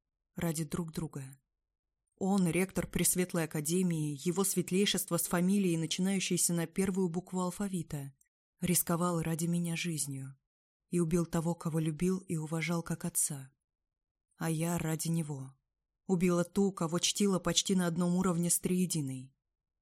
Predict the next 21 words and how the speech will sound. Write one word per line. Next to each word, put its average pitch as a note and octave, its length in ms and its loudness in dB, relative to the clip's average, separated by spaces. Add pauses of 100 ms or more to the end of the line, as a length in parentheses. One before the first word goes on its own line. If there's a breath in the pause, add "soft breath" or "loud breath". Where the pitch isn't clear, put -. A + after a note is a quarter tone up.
(520)
Это F3 180 -4
потом G#3 380 2
будет D#3 280 -2
совет D3 540 -6 (240)
и F3 100 -4
допросы. D3 680 -4 (580)
Потом A3 300 4
мы G3 140 6
будем F3 320 2
выяснять, E3+ 480 2
что - 200 -2
там E3 160 0
с - 140 0
реликвиями, D#3+ 720 0
Ковином, E3 600 2
оборотнями, D#3+ 640 0
инквизиторами, D#3+ 840 0 (260 loud breath)
его F#3 200 6
невестой F3 640 4
и E3 80 0
прочим. D#3 640 -4